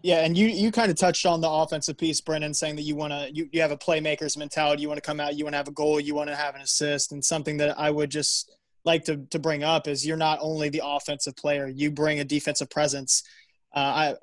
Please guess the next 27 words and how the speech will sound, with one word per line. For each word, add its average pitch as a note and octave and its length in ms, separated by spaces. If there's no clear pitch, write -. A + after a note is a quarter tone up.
Mike F3+ 300
D F#3 140
and E3+ 80
I D#3+ 120
played E3 240
in D3+ 120
the D#3 80
midfield D3+ 380
at C#3+ 140
D D3+ 160
three D3 180
college C#3+ 320
soccer, D3 380
and C#3+ 80
we D#3 80
played E3 260
against D#3 240
some D#3 120
guys D3+ 280
that D#3 80
we D#3 140
would D3+ 100
consider D#3 380
gnats D3+ 460
in D#3+ 80
the D3 60
midfield. C#3+ 500